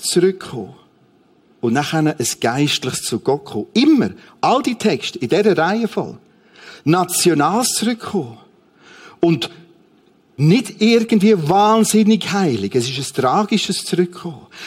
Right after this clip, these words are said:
Es ist eine anstössige Geschichte. Leute, so anstössig,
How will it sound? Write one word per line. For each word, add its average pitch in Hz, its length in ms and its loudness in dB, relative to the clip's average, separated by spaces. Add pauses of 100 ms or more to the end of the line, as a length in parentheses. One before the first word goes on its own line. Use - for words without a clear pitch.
Es 170 120 0
ist 208 160 2
eine 220 320 0
anstössige 254 960 0
Geschichte. - 840 -2 (540)
Leute, 175 340 0
so 190 300 2
anstössig, 220 880 -2